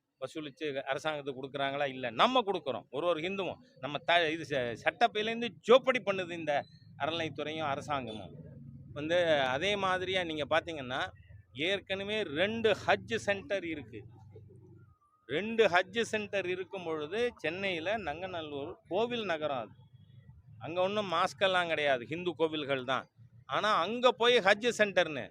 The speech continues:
கட்டினா நாளைக்கு என்ன ஆகும்? இப்ப ஐஸ் ஹவுஸ் வாசல்ல விநாயகர் சதுர்த்தி ஊர்வலம் போக முடியுதா? போக முடியாது. மசூதி இருக்கு, பொட்டு கொட்டாதேங்கிறான். இப்ப சமீபத்துல கூட அது,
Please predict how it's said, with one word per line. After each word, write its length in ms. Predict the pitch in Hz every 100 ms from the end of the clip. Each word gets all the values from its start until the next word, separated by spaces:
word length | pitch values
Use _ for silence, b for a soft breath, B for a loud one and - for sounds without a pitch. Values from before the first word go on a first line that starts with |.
| -
கட்டினா 300 | 180 165 240
நாளைக்கு 320 | 220 208 190
என்ன 160 | 190 196
ஆகும்? 340 | 190 175 185 - - - -
இப்ப 220 | 160 185
ஐஸ் 320 | 165 170 233 -
ஹவுஸ் 280 | 233 196
வாசல்ல 520 | 180 180 208 220 208 196
விநாயகர் 480 | 185 202 196 190
சதுர்த்தி 60 | 180
ஊர்வலம் 320 | 185 185 180
போக 160 | 170 165
முடியுதா? 340 | 165 156 160 147 _ _ _ _ _ _ _ _
போக 160 | 131 123
முடியாது. 280 | 101 85 _ _ _ _ _ _ _ _ _ _ _
மசூதி 320 | 151 - 214
இருக்கு, 480 | 202 196 160 165 110 _
பொட்டு 220 | 180 220
கொட்டாதேங்கிறான். 640 | 214 208 196 190 180 165
இப்ப 200 | 139 147 151
சமீபத்துல 440 | 170 202 196 190 190
கூட 220 | 190 190
அது, 380 | 180 175 214